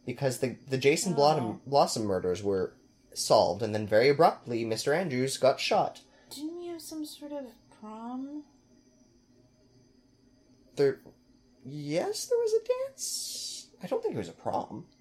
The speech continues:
Speaker 1: Well,
Speaker 2: Well,
Speaker 1: it's,
Speaker 2: not
Speaker 1: it's
Speaker 2: prom, they haven't graduated, but when
Speaker 1: Yeah.
Speaker 2: does, when does, um, the Jubilee, that's kind of the end of their school year, isn't it?
Speaker 1: Mm. It's Christmas right now, so
Speaker 2: I know.
Speaker 1: I don't think
Speaker 2: I don't know.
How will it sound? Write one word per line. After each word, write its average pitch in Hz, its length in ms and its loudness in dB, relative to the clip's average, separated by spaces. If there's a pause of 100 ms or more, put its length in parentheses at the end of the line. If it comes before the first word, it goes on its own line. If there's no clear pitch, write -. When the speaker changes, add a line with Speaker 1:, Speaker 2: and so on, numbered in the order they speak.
(640)
Speaker 1:
Well, 190 160 8
Speaker 2:
Well, - 20 2
Speaker 1:
it's, 294 100 0
Speaker 2:
not 311 160 4
Speaker 1:
it's - 120 -2
Speaker 2:
prom, 202 280 2
they 208 80 -2
haven't 208 180 -4
graduated, 175 600 -4
but 202 140 -8
when 294 160 -4
Speaker 1:
Yeah. 349 100 0
Speaker 2:
does, - 160 -6
when 302 260 -6
does, 359 280 -2
um, 262 500 -6
the 254 80 -8
Jubilee, 247 920 -6
that's 254 200 -12
kind 285 180 -14
of 262 80 -12
the 233 100 -10
end 220 160 -10
of 214 100 -14
their 190 140 -6
school 262 320 -14
year, - 320 -10
isn't 233 180 -16
it? 330 260 -14 (600)
Speaker 1:
Mm. 101 400 -8 (600)
It's 120 160 -6
Christmas - 480 0
right 95 180 -2
now, 107 360 -4
so - 200 -8
Speaker 2:
I - 140 -2
know. 202 340 -10 (240)
Speaker 1:
I 127 80 2
don't 156 180 4
think 202 200 0
Speaker 2:
I - 80 -14
don't 196 180 -14
know. 104 240 -16